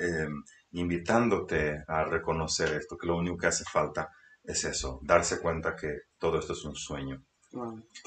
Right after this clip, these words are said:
Speaker 1: Y naturalmente,
Speaker 2: Mm.
Speaker 1: pues, eh, eh, para reconocer que el hijo pródigo está en casa, para que tu mente, que está muy dormida,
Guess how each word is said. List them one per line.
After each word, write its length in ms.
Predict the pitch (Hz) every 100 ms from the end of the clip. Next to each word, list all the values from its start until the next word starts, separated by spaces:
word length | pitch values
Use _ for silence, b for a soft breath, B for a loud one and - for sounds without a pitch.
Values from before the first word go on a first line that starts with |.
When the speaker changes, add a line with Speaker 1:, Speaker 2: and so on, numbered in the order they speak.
| 80
Speaker 1:
Y 100 | 80
naturalmente, 760 | 85 85 92 92 85 85 87 82
Speaker 2:
Mm. 60 |
Speaker 1:
pues, 460 | 80 76 - - -
eh, 40 | 71
eh, 680 | 67 65 - - - - -
para 200 | 76 76
reconocer 500 | 78 - 80 73 85
que 120 | 92
el 80 | 82
hijo 180 | 78 -
pródigo 280 | 82 82 82
está 200 | - 85
en 140 | 87
casa, 500 | 87 78 - 110 - B B B -
para 180 | 85 82
que 100 | 85
tu 120 | -
mente, 520 | 80 87 104 101 82 -
que 80 |
está 240 | 82 - 80
muy 400 | 80 90 92 90
dormida, 680 | 98 101 90 87 85 107